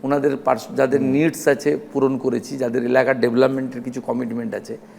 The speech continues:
Speaker 1: সেগুলো মিট আপ করেছি।
Speaker 2: তার মানে
Speaker 1: যেমন
Speaker 2: শুভেন্দু
Speaker 1: কান্দির
Speaker 2: অধিকারী
Speaker 1: অপূর্ব সরকার,
Speaker 2: অস-,
Speaker 1: তার
Speaker 2: অসাধ-,
Speaker 1: পলিটিক্যাল
Speaker 2: হ্যাঁ।
Speaker 1: নিড ছিল,
Speaker 2: হ্যাঁ।
Speaker 1: তাকে লোকসভায় লড়াতে হবে,
Speaker 2: হ্যাঁ।
Speaker 1: লড়িয়েছি।
Speaker 2: আর যাদের আর্থিক নিড ছিল?
Speaker 1: সে
Speaker 2: আর্থিক
Speaker 1: তো
Speaker 2: নিড?
Speaker 1: কিছু কিছু করতে হয়েছে, আমি তো মাইকে বলেছি।
Speaker 2: হ্যাঁ।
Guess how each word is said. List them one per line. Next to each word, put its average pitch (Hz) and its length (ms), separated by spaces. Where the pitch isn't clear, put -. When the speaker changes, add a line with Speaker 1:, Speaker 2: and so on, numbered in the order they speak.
Speaker 1:
সেগুলো 131 680
মিট 131 220
আপ 123 180
করেছি। 104 380
Speaker 2:
তার 131 180
মানে 185 260
Speaker 1:
যেমন 151 140
Speaker 2:
শুভেন্দু 175 280
Speaker 1:
কান্দির 208 200
Speaker 2:
অধিকারী 226 200
Speaker 1:
অপূর্ব 175 180
সরকার, 127 400
Speaker 2:
অস-, 143 260
Speaker 1:
তার 151 160
Speaker 2:
অসাধ-, 170 280
Speaker 1:
পলিটিক্যাল 170 480
Speaker 2:
হ্যাঁ। 143 140
Speaker 1:
নিড 104 100
ছিল, 139 260
Speaker 2:
হ্যাঁ। 110 560
Speaker 1:
তাকে 143 160
লোকসভায় 147 420
লড়াতে 131 340
হবে, 117 100
Speaker 2:
হ্যাঁ। 113 140
Speaker 1:
লড়িয়েছি। 143 400
Speaker 2:
আর 123 60
যাদের 147 280
আর্থিক 147 340
নিড 160 180
ছিল? 170 220
Speaker 1:
সে 233 60
Speaker 2:
আর্থিক 147 320
Speaker 1:
তো - 80
Speaker 2:
নিড? - 80
Speaker 1:
কিছু 214 140
কিছু 226 180
করতে 262 300
হয়েছে, 156 240
আমি 185 160
তো 214 60
মাইকে 214 340
বলেছি। 107 400
Speaker 2:
হ্যাঁ। 113 260